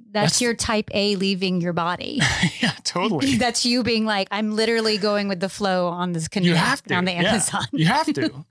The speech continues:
Speaker 2: And, but then, like, you just feel, like, very low lows, right? Um, but then when I get home, I can appreciate everything else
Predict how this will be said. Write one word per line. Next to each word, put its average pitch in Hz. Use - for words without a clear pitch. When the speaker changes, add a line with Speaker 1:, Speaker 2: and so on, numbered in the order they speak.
Speaker 2:
And, 160
but 175
then, 170
like, 160
you 160
just 151
feel, 170
like, 123
very 135
low 123
lows, -
right? 127
Um, 123
but 165
then 165
when 160
I 147
get 135
home, 156
I 131
can 120
appreciate 113
everything 117
else 104